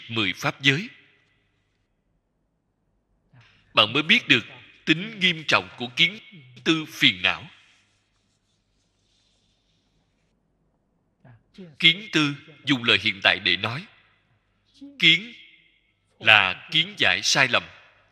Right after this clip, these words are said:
tư là tư tưởng sai lầm,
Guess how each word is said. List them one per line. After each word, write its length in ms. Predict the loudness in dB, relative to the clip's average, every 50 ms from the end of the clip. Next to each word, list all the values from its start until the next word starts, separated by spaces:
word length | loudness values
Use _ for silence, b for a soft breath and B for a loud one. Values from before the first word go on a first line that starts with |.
| _ _ _ _ _ _ _ _ _ _ _ _ _ _ _ 0
tư 280 | 0 2 2 0 -4 -6 -12 -20 -20 -20 _ _ 4
là 320 | 6 6 6 6 2 -2
tư 160 | -2 0 0 0
tưởng 360 | -2 -2 -4 -4 -4 -4 -4
sai 280 | -2 -2 -2 -2 0
lầm, 200 | 2 0 0 0